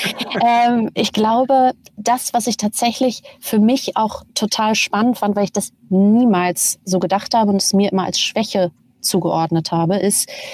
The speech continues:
tatsächlich, äh, das Schöne in der Verletzlichkeit zu sehen, ähm, in der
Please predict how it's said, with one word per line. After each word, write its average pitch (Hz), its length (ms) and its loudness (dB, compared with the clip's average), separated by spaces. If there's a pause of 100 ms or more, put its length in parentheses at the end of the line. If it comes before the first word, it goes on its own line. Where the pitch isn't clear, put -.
(420)
tatsächlich, 220 960 -2 (260)
äh, 190 520 2
das 190 180 -2
Schöne 220 440 2
in 202 200 2
der 190 340 2 (480)
Verletzlichkeit 190 1120 -2
zu - 160 -2
sehen, 165 560 0 (420)
ähm, 185 380 2
in 196 220 2
der 180 380 2